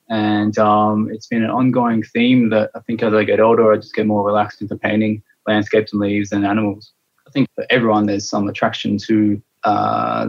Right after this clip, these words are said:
the spirit of animals, and I think it's similar to the way that people,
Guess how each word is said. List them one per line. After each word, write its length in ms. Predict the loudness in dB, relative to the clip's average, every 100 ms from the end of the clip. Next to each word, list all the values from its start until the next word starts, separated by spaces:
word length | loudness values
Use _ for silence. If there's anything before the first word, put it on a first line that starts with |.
| -4
the 120 | -6
spirit 420 | -4 0 2 2
of 160 | -2 0
animals, 440 | 2 2 2 0
and 80 | -2
I 40 |
think 180 | 0 0
it's 140 | 0 0
similar 360 | 2 4 4
to 240 | 4 2 2
the 100 | 4
way 380 | 4 4 4
that 400 | 4 4 4 -2
people, 680 | -4 -2 2 4 6 6 4